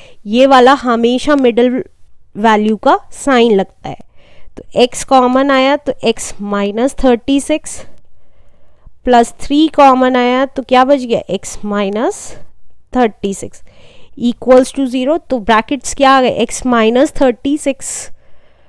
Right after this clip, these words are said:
कॉमन आया तो क्या बच गया, x plus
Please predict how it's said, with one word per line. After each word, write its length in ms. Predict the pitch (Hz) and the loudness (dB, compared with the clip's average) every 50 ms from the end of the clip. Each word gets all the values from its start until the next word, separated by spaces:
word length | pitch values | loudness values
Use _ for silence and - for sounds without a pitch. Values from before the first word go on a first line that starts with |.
| - - - - - - | -20 -20 -20 -20 -16 -2
कॉमन 460 | - 240 240 240 233 233 240 240 247 | 0 2 2 4 4 2 2 2 4
आया 340 | 233 214 208 214 226 262 339 - - - _ _ _ _ - _ _ _ _ _ - - - - | 2 2 2 2 2 0 -2 -4 -8 -18 _ _ _ _ -20 _ _ _ _ _ -20 -12 -10 -10
तो 60 | 226 | -8
क्या 260 | - - 247 254 269 | -2 2 4 6 6
बच 160 | 262 269 262 233 | 6 4 2 2
गया, 220 | 226 233 262 - - 202 | 2 0 -2 0 -2 -4
x 200 | 202 - - - | -6 -6 -8 -8
plus 520 | - 247 240 262 330 - - - - - | -2 2 2 4 2 2 -2 -10 -12 -12